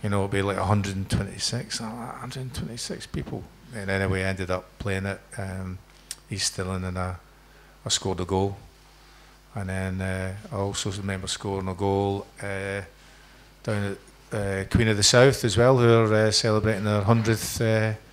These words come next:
hundredth anniversary this month, I believe.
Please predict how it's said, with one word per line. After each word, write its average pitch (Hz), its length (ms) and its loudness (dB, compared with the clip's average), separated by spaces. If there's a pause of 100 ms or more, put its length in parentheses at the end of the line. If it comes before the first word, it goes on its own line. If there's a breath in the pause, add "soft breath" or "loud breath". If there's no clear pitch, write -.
(500 loud breath)
hundredth 110 300 2
anniversary 123 640 2
this 117 320 -2
month, 113 360 2
I 113 40 -4
believe. 117 500 0